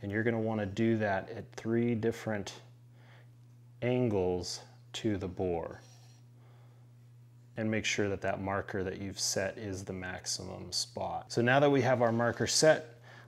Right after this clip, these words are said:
let's go ahead and take this to the bench and see how the diameter of the bore is.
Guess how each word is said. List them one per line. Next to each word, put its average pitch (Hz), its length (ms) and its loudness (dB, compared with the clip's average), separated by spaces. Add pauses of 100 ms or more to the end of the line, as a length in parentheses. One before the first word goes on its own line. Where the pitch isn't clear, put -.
let's - 160 -2
go 135 120 6
ahead 123 220 6
and 113 120 -2
take 117 180 -2
this 113 160 0
to - 120 -2
the 101 60 -4
bench 120 460 -2
and 101 140 -4
see 104 420 -2
how 110 400 0
the 110 80 0
diameter 101 480 0
of 95 160 -6
the 98 40 -2
bore 87 360 -6 (260)
is. - 220 -16